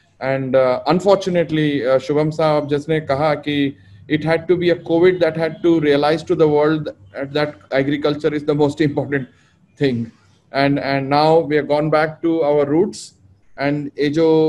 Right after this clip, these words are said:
uh, innovations की जो जरूरत है, especially what you, आपने जो mention किया, small and marginal holding के लिए,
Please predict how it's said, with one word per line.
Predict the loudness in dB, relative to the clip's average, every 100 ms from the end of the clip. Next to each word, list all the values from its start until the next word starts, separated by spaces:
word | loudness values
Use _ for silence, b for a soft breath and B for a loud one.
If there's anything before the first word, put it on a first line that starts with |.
| 0
uh, | -2 0 0 -2 -6 -6 -6 -4
innovations | 0 2 4 2 0 -4 -4
की | -4
जो | 0 2
जरूरत | 2 2 0 2
है, | 0
especially | 0 -6 -2 0
what | 0 0
you, | 0 -2
आपने | -2 -4 -2 -2
जो | 0
mention | -2 -2 -4
किया, | 0 -2
small | -2 -2 0
and | 0
marginal | 0 -2 -2 -2
holding | 0 0 -2
के | -2
लिए, | -2 -4